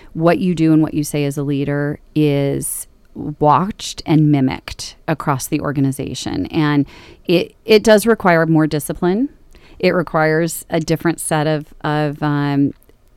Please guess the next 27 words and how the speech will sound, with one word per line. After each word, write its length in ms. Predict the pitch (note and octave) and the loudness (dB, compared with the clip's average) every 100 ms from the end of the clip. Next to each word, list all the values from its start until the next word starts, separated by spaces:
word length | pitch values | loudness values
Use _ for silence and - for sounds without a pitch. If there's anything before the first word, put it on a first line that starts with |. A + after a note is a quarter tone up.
| - | -8
of 160 | D#3 D3+ | -4 -2
disciplines 800 | D#3 - E3 F3+ F3+ G#3 G#3+ - | -2 -2 -4 0 0 0 -4 -6
on 160 | E3+ D#3+ | 0 2
yourself. 720 | D3+ - C#3 C#3+ G3+ - - - | 0 -2 -4 -2 -4 -8 -10 -2
And 200 | D#3 D3+ | 2 2
I 120 | D3+ | 2
understand 600 | D3+ D#3 E3 D#3 D3+ D3 | 0 0 0 2 2 0
some 220 | - D#3 | 0 0
might 180 | D3 - | 0 -2
say, 140 | D#3+ | -4
"Well, 120 | D3+ D3 | -2 -2
that's 220 | C#3 - | -2 -2
not 180 | D3 - | -6 -4
fair. 540 | - C#3 C#3 E3+ A3+ | -2 0 2 0 -2
You 120 | G#3+ D3+ | 0 0
know, 200 | C#3+ C#3+ | 2 0
I 260 | D#3 D#3 D#3 | 0 0 0
deserve 360 | E3 D3+ C#3+ | -2 -2 -2
a 40 | D3 | -2
life 420 | C#3+ C#3 C#3+ - | 0 0 -4 -10
too, 440 | - D3 C#3+ D#3+ | -4 -2 2 4
and 120 | G3+ C#3 | 4 2
I 100 | D3+ | 0
should 200 | - E3 | -2 -2
be 140 | D#3 | 0
allowed 340 | C#3+ C#3+ C#3 D3 | 0 0 -2 -2
to, 220 | D#3 D3 | -2 -2